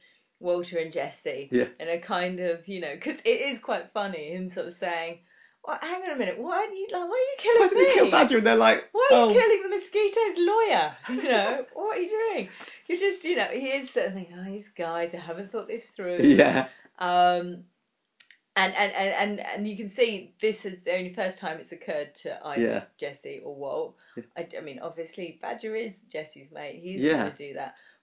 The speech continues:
Speaker 1: But I don't see, it is funny when you can see Walt sort of thinking, "Yeah, this is more sensible, this is more sensible."
Speaker 2: But if
Speaker 1: But,
Speaker 2: Yeah.
Speaker 1: but, and, and they do, they have another little to and fro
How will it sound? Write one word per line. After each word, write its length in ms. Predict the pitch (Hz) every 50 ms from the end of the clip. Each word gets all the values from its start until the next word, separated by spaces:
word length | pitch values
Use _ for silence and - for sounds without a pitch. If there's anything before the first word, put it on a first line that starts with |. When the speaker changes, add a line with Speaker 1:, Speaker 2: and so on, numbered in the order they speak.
| _ _
Speaker 1:
But 360 | - 202 190 180 - - _ _ _ _ _ -
I 120 | 320 381 381
don't 320 | 440 453 453 392 - - _ _ _ -
see, 320 | 233 - 294 269 240 247 - _ _ _ _ _ _ _ _
it 160 | 220 277 294
is 140 | 311 269 -
funny 520 | - - 277 254 220 175 160 165 196 196 _
when 160 | 202 202 202
you 120 | 202 196 190
can 180 | - 202 202
see 500 | 196 - 220 202 196 185 175 - - _ _
Walt 440 | - 196 190 180 165 - 180 _ _ _
sort 180 | - - 175 -
of 60 | -
thinking, 500 | 185 180 180 180 175 180 170 170 170 170 _ _ _ _ _
"Yeah, 360 | 208 185 196 320 - - 120 -
this 200 | - - - -
is 100 | 202 180
more 140 | 170 139 135
sensible, 480 | - - - - - - - 156 170
this 80 | 196 214
is 40 | - -
more 80 | -
sensible." 320 | - - - - 196 185 180
Speaker 2:
But 40 |
if 100 | 185 - - _ _
Speaker 1:
But, 320 | - 240 233 - - - - _ _
Speaker 2:
Yeah. 100 | - - - _ _ _ _ -
Speaker 1:
but, 460 | 214 202 185 175 156 - - - _ _ _ _ _ _ _ _ _ 202
and, 120 | 196 - -
and 120 | 185 185
they 120 | 175 180 180
do, 260 | 180 196 196 190 -
they 120 | 185 175
have 160 | 190 196 180 180
another 300 | 175 175 175 170 180 175
little 440 | 170 170 - - 170 160 160 165 - -
to 200 | - 220 196 175
and 140 | 170 175 175
fro 280 | - - 165 160 160